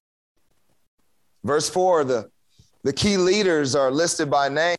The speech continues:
and you kind of see that, the, just the importance of that. And one thing that we had talked about in the past weeks is just that as we are, uh, growing in, in ministry, we want to always be replacing ourselves.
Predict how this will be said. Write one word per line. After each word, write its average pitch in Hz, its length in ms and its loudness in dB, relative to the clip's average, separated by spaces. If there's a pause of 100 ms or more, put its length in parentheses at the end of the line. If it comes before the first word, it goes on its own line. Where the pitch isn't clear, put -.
(360)
and 123 320 -6 (400)
you 151 160 -2
kind 170 240 -2
of 147 80 -2
see 165 220 -2
that, 156 340 0
the, 147 180 0
just 160 240 -4
the 156 80 -2
importance 135 500 -8
of 135 100 -2
that. 120 180 0
And 123 100 -6
one 165 220 -4
thing 156 220 -4
that 135 140 -2
we 135 320 -4
had 120 120 -8
talked 160 300 -4
about 127 360 -2 (240)
in 131 160 -4
the 123 80 -4
past 143 540 -4
weeks 147 540 -4 (160)
is 127 160 -4
just 165 400 -4 (420)
that 143 440 -2
as 151 280 -2
we 190 240 -2
are, 135 400 0
uh, 117 220 0
growing 139 460 -2
in, 127 180 -4
in 123 220 -4
ministry, 139 520 -4
we 127 180 -4
want 165 260 -4
to 170 100 -4
always 156 360 -2
be 131 120 -6
replacing 139 560 -8
ourselves. 95 680 -10